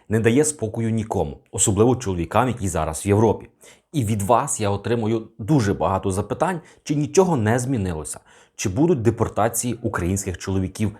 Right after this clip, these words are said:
з Європи, з Польщі, з Німеччини, з інших європейських країн в Україну.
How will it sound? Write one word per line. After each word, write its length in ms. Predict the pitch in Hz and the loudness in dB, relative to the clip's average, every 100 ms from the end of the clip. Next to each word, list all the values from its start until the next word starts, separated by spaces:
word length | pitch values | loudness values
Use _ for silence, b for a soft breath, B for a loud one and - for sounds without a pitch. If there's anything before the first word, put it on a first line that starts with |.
| _ | _
з 120 | 92 | 2
Європи, 500 | 101 92 117 117 92 | 4 6 4 2 -4
з 100 | - | -8
Польщі, 520 | - 107 113 107 104 | -6 2 2 2 -2
з 80 | 92 | -4
Німеччини, 640 | 98 107 110 104 - 95 | 0 0 0 -2 -4 -4
з 120 | 95 - | -4 -4
інших 260 | 127 101 | -4 -2
європейських 500 | 90 90 95 90 98 | -2 -2 0 -2 -4
країн 300 | - 95 92 B B B | -2 -2 -2 B B B
в 160 | 104 113 | -2 2
Україну. 680 | 175 - 113 113 156 202 120 | 2 2 2 2 2 2 0